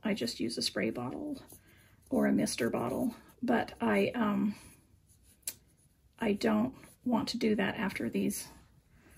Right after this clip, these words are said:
are sewn. I don't want to apply moisture to my interfacing. Okay, so that's,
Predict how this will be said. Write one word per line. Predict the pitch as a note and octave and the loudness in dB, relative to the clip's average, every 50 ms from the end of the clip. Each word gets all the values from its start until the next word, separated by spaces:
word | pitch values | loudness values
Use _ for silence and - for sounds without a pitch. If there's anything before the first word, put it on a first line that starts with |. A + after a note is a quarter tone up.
| - - - | 0 0 2
are | B3+ | 0
sewn. | - - - - G#3+ G#3 G3+ | -2 0 0 2 4 4 4
I | F#3+ F#3 | 4 2
don't | F#3+ G3 F#3+ A3+ A#3 | 2 2 0 2 2
want | G#3 G3 G3 | 2 2 4
to | F#3+ G3 A#3 A#3+ | 2 2 0 -2
apply | A3 F#3+ - - - G3 | -4 -6 -4 -2 -2 2
moisture | G3+ G3+ F#3+ F#3+ G3 F#3+ - - - - | 2 2 2 2 2 0 0 0 -2 -2
to | - - - - - | -4 -4 -4 -4 -2
my | A#3+ - - | -2 -2 -2
interfacing. | C4+ C4+ D4 D4 - - - - A#3+ - - - - - A#3 - - - _ _ _ _ _ _ _ _ _ _ _ _ _ _ _ _ _ _ _ _ - - - - - - _ _ _ - | -2 -2 -2 -2 -2 -4 -4 -4 -4 -4 -4 -4 -4 -6 -6 -8 -14 -20 _ _ _ _ _ _ _ _ _ _ _ _ _ _ _ _ _ _ _ _ -20 -20 -20 -20 -20 -20 _ _ _ -2
Okay, | B3 A#3+ - - A#3 A#3 | -2 -2 0 0 0 0
so | - - - A#3+ G#3+ | 0 -2 -2 0 2
that's, | G#3+ G#3+ A#3 C#4 - - - - - | 2 2 2 2 0 -2 -4 -6 -6